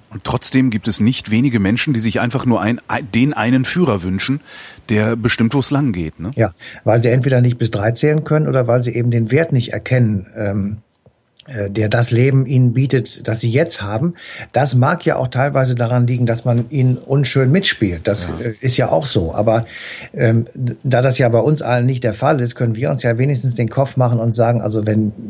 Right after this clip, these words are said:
Speaker 2: wenn schon nicht die anderen, dann wenigstens wir werden dafür sorgen oder versuchen dafür zu sorgen, dass das eben erhalten bleibt. Und
Speaker 1: Ja.
Speaker 2: das ist extremst wichtig. Und da wir ja gerade von den Menschen gesprochen haben, die aus religiös-, religiösen Gründen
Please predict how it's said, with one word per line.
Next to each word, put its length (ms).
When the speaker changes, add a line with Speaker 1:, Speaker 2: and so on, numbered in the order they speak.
Speaker 2:
wenn 220
schon 160
nicht 160
die 120
anderen, 260
dann 140
wenigstens 480
wir 540
werden 280
dafür 240
sorgen 360
oder 180
versuchen 400
dafür 280
zu 120
sorgen, 320
dass 180
das 180
eben 220
erhalten 400
bleibt. 260
Und 60
Speaker 1:
Ja. 60
Speaker 2:
das 120
ist 200
extremst 580
wichtig. 380
Und 180
da 180
wir 80
ja 100
gerade 320
von 220
den 180
Menschen 300
gesprochen 480
haben, 240
die 160
aus 240
religiös-, 760
religiösen 540
Gründen 560